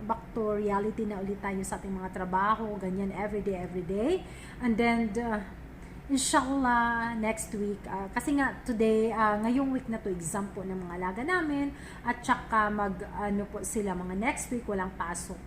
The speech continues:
So, hindi tayo aaga ng magis-, uh, hindi tayo, uh, mag-, maaga magigising.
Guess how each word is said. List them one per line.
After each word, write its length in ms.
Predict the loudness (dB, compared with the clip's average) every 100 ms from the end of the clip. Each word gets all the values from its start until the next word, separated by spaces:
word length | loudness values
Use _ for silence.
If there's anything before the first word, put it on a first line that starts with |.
| -12
So, 240 | -10 -6
hindi 240 | -2 -2 -2
tayo 320 | -2 -2 -2
aaga 400 | -6 -6 -6 -4
ng 140 | -4
magis-, 480 | -6 -6 -4 -4 -4
uh, 240 | 2 4 4
hindi 240 | 2 2 4
tayo, 480 | 4 6 4 2 0 -8 -10 -10 0
uh, 240 | 4 4
mag-, 920 | 2 0 2 4 4 2 -2 -6 -10 -12 -12 -12 -12 -14 -14 -14 -14 -10
maaga 800 | -2 0 0 8 12 12 10 6
magigising. 800 | 6 2 0 -2 -4 0 0 0